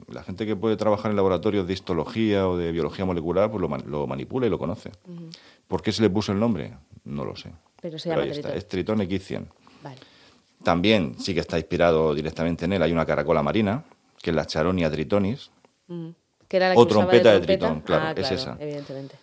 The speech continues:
Speaker 1: Puede alcanzar medio metro de largo, más o menos de tamaño, y se encuentra en zonas de coral poco profundas,
Speaker 2: Ujú.
Speaker 1: y algunas culturas la han utilizado realmente como trompeta,
Speaker 2: Como
Speaker 1: o
Speaker 2: trompeta,
Speaker 1: sea,
Speaker 2: es una
Speaker 1: sí.
Speaker 2: caracola enorme, medio metro.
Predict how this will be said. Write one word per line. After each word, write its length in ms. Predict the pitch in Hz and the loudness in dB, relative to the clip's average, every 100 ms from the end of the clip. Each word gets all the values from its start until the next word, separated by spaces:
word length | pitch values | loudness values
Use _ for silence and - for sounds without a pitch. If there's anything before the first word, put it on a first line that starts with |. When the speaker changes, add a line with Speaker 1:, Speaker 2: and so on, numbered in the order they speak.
| _ _ - | _ _ 6
Speaker 1:
Puede 160 | 120 | 10
alcanzar 320 | 131 127 107 123 | 10 8 6 6
medio 240 | 113 113 | 8 8
metro 200 | 113 120 | 8 8
de 60 | 95 | 8
largo, 500 | 95 90 73 65 73 71 | 8 6 0 -4 -12 -8
más 200 | 76 82 | -6 -4
o 40 | |
menos 200 | 87 82 | -2 0
de 80 | 76 | -2
tamaño, 480 | 69 87 87 69 67 | -2 -2 -2 -4 -8
y 120 | - | -10
se 100 | 82 | -6
encuentra 380 | 80 78 92 101 | -6 -4 -4 -2
en 60 | 92 | -2
zonas 220 | 101 98 | -2 -2
de 80 | 82 | 0
coral 260 | 82 87 90 | 2 2 2
poco 560 | 98 82 85 82 73 | 0 0 2 2 0
profundas, 800 | 62 - 107 110 92 92 117 - _ _ _ _ | -4 -6 -2 0 2 0 -4 -12 _ _ _ _
Speaker 2:
Ujú. 300 | 170 165 165 175 | -14 -12 -12 -12
Speaker 1:
y 260 | 82 76 73 | -8 -6 -6
algunas 440 | 67 80 92 95 | -6 -4 -2 -4
culturas 500 | - 90 - 101 117 | -4 -6 -4 -2 0
la 60 | 131 | -2
han 40 | |
utilizado 400 | 90 76 80 95 | -2 -4 0 0
realmente 400 | 82 73 73 78 | 0 -2 -2 -4
como 140 | 123 135 | -2 -2
trompeta, 420 | 67 - 131 165 | -2 -4 -4 -6
Speaker 2:
Como 40 | 104 | -6
Speaker 1:
o 20 | |
Speaker 2:
trompeta, 140 | 156 | -6
Speaker 1:
sea, 40 | - | -6
Speaker 2:
es 20 | |
una 80 | 156 | -8
Speaker 1:
sí. 20 | |
Speaker 2:
caracola 340 | 165 190 180 147 | -4 -2 0 -2
enorme, 420 | 131 156 269 220 | -4 -4 -2 -2
medio 240 | 151 147 139 | -2 -2 -4
metro. 140 | 214 | -4